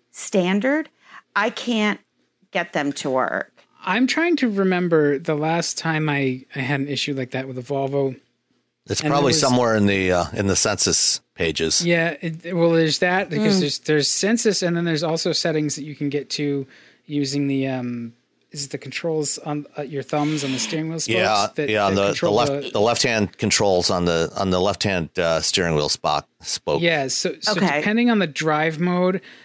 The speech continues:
Speaker 2: I think, or, or there was something where it was shutting that stuff off.
Speaker 1: Yeah.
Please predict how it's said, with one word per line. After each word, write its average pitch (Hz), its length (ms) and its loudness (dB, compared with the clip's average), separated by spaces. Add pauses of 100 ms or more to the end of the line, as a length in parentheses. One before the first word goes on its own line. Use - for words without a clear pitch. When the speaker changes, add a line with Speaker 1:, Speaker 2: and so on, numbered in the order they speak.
(120)
Speaker 2:
I 139 80 -2
think, 185 460 -4
or, 147 240 0
or 135 100 -2
there 156 200 0
was 151 160 2
something 151 760 2
where 151 200 2
it 143 120 -2
was 170 300 2
shutting 165 380 0
that 143 180 -2
stuff - 300 -2
off. 151 600 -2 (160)
Speaker 1:
Yeah. 151 320 0